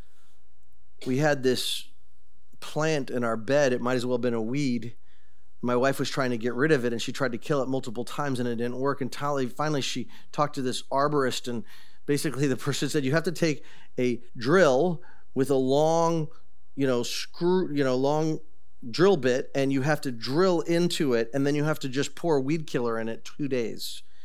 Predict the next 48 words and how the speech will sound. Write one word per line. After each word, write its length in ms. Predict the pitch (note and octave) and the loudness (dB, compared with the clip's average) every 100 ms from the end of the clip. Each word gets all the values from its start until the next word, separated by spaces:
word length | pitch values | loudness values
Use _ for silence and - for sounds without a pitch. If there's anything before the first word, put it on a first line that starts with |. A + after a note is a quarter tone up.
| - - | -6 -4
to 80 | B2+ | -4
kill 260 | - D#3 | 0 0
this 260 | C#3 A#2+ - | 2 0 0
thing 200 | B2+ A#2 | -2 -2
because 300 | B2 C#3 A2+ | -2 -2 -2
the 100 | B2 | 0
roots 300 | B2+ D#3+ - | 2 0 0
go 220 | C#3+ B2 | 0 0
everywhere, 500 | C#3 C3+ C3+ B2 A2+ | 0 0 0 0 0
and 100 | A2 | -2
it's 140 | G#2+ A2 | -4 -6
a 40 | |
disaster." 800 | G#2 G2+ A#2 A2 - - G2 - - - - - - - - - - - - - - - - - - - - - - - - - - | -6 -2 0 0 -4 -6 -6 -6 -6 -6 -6 -6 -6 -6 -6 -6 -6 -6 -6 -6 -6 -6 -6 -6 -6 -6 -6 -6 -6 -6 -6 -6 -4
And 140 | C3 C#3 | 0 2
we 80 | D3 | 2
thought 240 | G3 G3 | 2 4
we 80 | D3+ | 2
had 100 | A#2+ | 2
killed 240 | - G3 | 2 2
it 120 | C#3 | 2
at 60 | B2+ | 2
one 220 | B2+ D3+ | 2 0
season, 380 | - C#3+ A#2 B2+ | 0 0 0 0
and 140 | B2+ | 0
then 220 | B2+ B2+ B2+ | 0 0 0
the 80 | |
next 180 | C3 C#3 | -2 -2
season 220 | C3+ A#2+ | -2 -2
it 80 | A#2 | -2
came 220 | - A#2 | -2 -2
back. 460 | B2 C#3 F2+ - - - - - - - - - - - - | 0 -2 -2 -6 -8 -8 -8 -8 -8 -6 -6 -6 -6 -6 -6
Because 200 | - D3 | -2 2
here's 160 | F#3 D3+ | 2 2
the 80 | D3+ | 2
deal, 140 | E3 | 2
if 80 | C#3+ | 2
you 60 | D3+ | 2
don't 200 | D#3+ - | 0 0
kill 240 | E3 D#3+ | 0 0
with 160 | C3+ - | 0 0
the 120 | C3 | 0
roots, 600 | B2 D3 F#3+ - - - - - - - - | 2 2 0 -4 -8 -8 -8 -8 -8 -6 -4
then 100 | C3 | 0
you're 80 | D3 | 2
never 180 | D3+ | 2
gonna 180 | C3 A#2+ | 0 -2
kill 340 | G#2+ - B2+ - | -4 -2 -2 -2
it. 260 | - - | -6 -8